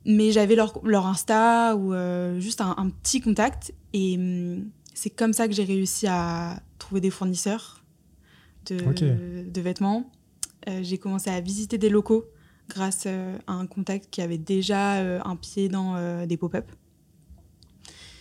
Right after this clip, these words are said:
Speaker 1: Et effectivement, j'avais pas de con-, j'avais pas de contact à proprement parler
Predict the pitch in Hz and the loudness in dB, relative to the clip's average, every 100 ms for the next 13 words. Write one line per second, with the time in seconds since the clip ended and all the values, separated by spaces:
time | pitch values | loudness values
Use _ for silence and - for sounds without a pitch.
0 | - _ _ _ _ _ _ - 202 196 | -20 _ _ _ _ _ _ -6 -2 0
1 | 202 - 208 226 262 - - _ _ _ | -2 2 4 4 4 0 -8 _ _ _
2 | _ _ _ _ _ - _ _ _ _ | _ _ _ _ _ -20 _ _ _ _
3 | - 220 196 196 269 - 233 202 - _ | -2 0 0 0 0 0 -2 -4 -4 _
4 | _ - 180 196 208 - 190 202 202 185 | _ -12 -8 -8 -8 -6 -4 -4 -4 -10
5 | - 190 180 196 185 180 180 208 | -8 -12 -4 -2 -2 -2 0 0